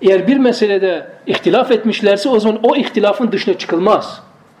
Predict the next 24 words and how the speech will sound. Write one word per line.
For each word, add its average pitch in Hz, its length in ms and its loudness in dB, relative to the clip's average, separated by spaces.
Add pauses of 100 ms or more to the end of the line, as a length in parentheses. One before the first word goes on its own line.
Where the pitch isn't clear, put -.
(560)
Ha, 151 180 -2
eğer 160 140 0
sahabe 170 480 -4
bir 208 80 -4
mesele 196 360 0
ihtilaf 170 400 -4
etmişse 240 520 0 (400)
yani 160 180 0
iki 226 240 -4
görüşe, 185 480 0 (280)
iki 180 180 -10
görüşte 185 340 -2
beyan 170 340 -4 (100)
bulunmuşlar 170 520 -2
ise 254 280 -2 (240)
o 196 100 0
zaman 202 240 -2
üçüncü 185 440 -2
bir 247 120 0
görüşe 185 300 -2
ihdas 208 380 0
etmek 170 280 -6
caiz 143 320 -6
değildir. 196 320 -4